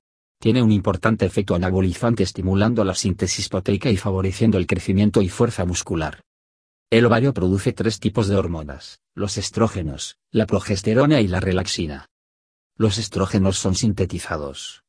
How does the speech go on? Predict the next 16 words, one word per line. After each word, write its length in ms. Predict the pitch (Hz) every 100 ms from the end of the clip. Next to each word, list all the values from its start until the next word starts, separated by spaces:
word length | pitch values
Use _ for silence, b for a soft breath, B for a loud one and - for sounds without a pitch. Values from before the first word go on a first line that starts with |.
| _
principalmente, 960 | - 87 90 - 87 90 80 76 78 - _ -
en 140 | 104
los 180 | 101 -
folículos 500 | 98 101 107 113 -
ováricos, 640 | 107 123 110 76 76 - _
siendo 320 | - - 104 104
el 100 | 101
más 220 | 117 -
importante 520 | 98 98 92 98 92
el 80 | 85
estradiol. 560 | - 92 78 80 65 - _ _ _ -
Intervienen 640 | 92 90 92 87 104 110
en 120 | 98
el 120 | 92 92
ciclo 300 | 113 107 104
menstrual, 600 | 92 - - 78 78